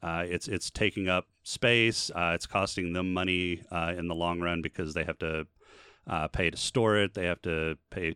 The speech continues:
taxes on it eventually, uh, things like that. So they wanna get rid of it. They're gonna mark it down to incentivize you to buy it. Um, as far as the manufacturing cost for the disc and the materials to make it, uh, that's already a sunk cost. That's,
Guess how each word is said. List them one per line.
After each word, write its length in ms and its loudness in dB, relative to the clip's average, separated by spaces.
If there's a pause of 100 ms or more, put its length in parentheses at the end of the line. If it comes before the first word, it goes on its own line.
taxes 440 -2
on 160 -2
it 120 -2
eventually, 600 -2 (500)
uh, 180 -2
things 260 2
like 200 2
that. 240 -4
So 140 0
they 120 4
wanna 200 4
get 200 2
rid 160 4
of 120 4
it. 180 2
They're 100 -2
gonna 160 0
mark 360 4
it 220 0
down 540 4
to 100 -6
incentivize 920 0
you 260 -2
to 180 -8
buy 360 0
it. 280 -10 (500)
Um, 540 2 (420)
as 140 -4
far 180 6
as 80 4
the 60 2
manufacturing 800 2
cost 500 2
for 300 0
the 160 -4
disc 420 0
and 140 -2
the 40 -2
materials 460 -2
to 80 -6
make 240 -2
it, 240 0 (400)
uh, 220 0
that's 180 4
already 280 6
a 60 2
sunk 280 0
cost. 400 2
That's, 400 -6